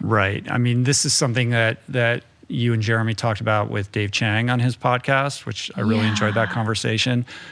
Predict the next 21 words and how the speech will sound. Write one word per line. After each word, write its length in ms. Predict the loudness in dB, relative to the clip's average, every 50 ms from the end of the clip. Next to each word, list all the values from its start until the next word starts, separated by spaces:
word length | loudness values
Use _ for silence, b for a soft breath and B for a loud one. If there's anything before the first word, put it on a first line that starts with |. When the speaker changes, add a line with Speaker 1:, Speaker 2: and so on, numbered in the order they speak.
| B B
Speaker 1:
But 100 | -2 0
the 140 | 2 4 4
idea 340 | 4 2 2 2 0 0 2
being 420 | 2 2 2 2 2 2 0 2
that, 300 | 2 2 2 0 -2 -6 b b b b b b b b b -4
that, 440 | 0 2 2 2 2 0 -2 -6 -14 _ _ -8 -4
um, 480 | -2 0 2 2 2 0 0 -2 -4 -8 -12 _ _ _ _ _ _ -10
your 600 | -4 0 2 4 4 4 4 4 4 2 2 -2
filmmaking 640 | -6 -6 -2 0 2 2 2 2 0 0 -2 -2 -2
success 540 | -2 -2 -4 -4 -2 0 0 0 0 0 -2
cannot 400 | -4 -2 0 0 0 0 0 0
be 260 | 0 0 0 0 -2 -2 -2
contingent 580 | -2 -2 0 0 0 0 0 0 0 -2 -2
upon 640 | -4 -4 -4 -2 -2 0 0 0 -2 -4 -6 -8 -12 -8 -4
name 340 | -2 2 2 2 2 2 2
recognition 1000 | 2 2 0 0 -2 -4 -4 -2 0 0 0 0 0 0 0 -2 -2 -4 -6 -8 -8
around 400 | -6 -4 -2 0 0 0 0 0
you 400 | 0 0 0 0 0 0 -2 -2 -2
as 180 | -2 -2 -2 -2
an 80 | 0
athlete. 560 | 0 0 -2 -2 -4 -4 -2 -2 0 -2 -2